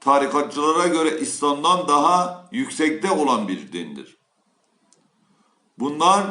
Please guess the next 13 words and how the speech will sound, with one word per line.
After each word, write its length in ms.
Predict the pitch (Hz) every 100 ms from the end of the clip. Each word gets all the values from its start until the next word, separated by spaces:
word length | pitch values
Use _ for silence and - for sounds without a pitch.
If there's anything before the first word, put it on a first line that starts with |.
| - - -
kendi 420 | - 143 151 180 190
dinlerine 580 | 180 170 165 170 180
davet 400 | 160 156 160 175
ederken 680 | 156 175 190 - 175 185 185 - _ _ _ _
Allah'ın 400 | 135 151 156 190
ayetlerini 1000 | 190 170 151 - 139 147 143 165 185 185 - _
bağlamından 760 | 135 147 147 156 156 175 196 190
kopartarak 1040 | 151 151 160 160 165 180 180 180 - - _ _ _ _ -
ayetlere 1000 | 143 156 165 - 151 160 190 190 - -
kendi 320 | - 151 156 208
istedikleri 760 | 202 196 170 156 156 160 170
manayı 560 | 180 165 160 156 185 165
vererek 520 | 160 196 202 202 196